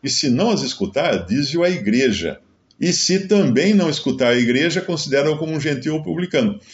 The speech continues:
Aqui, ao falar, "Dize-o à igreja", ele não está falando pra dizer pra instituição religiosa tal, a denominação tal, ou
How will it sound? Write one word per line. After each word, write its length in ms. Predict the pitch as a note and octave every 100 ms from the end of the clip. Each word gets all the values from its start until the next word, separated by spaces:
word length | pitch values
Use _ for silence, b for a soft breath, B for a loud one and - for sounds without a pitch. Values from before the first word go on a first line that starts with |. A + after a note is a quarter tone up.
| B _ -
Aqui, 640 | A#2 - - A#3+ C3+ - _ _ _ -
ao 140 | C3+
falar, 440 | - B2 A2+ G#2+ G2
"Dize-o 520 | D#3 D3 C#3 B2 -
à 140 | B2+ A2
igreja", 840 | F#2 F#2+ D3 F3+ G2+ E2+ C#2 - _ _ _ F#2
ele 160 | A#2
não 120 | D3
está 240 | D3+ - D3+
falando 400 | D3+ G#2+ A#2+ C3
pra 120 | C3
dizer 480 | A#2+ G#2+ F2+ B2+ B2+
pra 440 | G#2 B2+ C3 B2+ b b _ -
instituição 760 | A2 - D3+ D3+ B2+ - D#3 C#3
religiosa 880 | D3 B2 F2 G#2+ C3+ D3+ A#2+ A#2 A2
tal, 680 | F2+ G2+ A#2+ E2 C#2 - b b _ -
a 80 | E2+
denominação 1000 | G2+ B2 A#2+ B2+ A#2+ - A#2 C3+ G#2 -
tal, 340 | G2 B2+ A2+
ou 380 | G#2+ C3+ C3+ G3+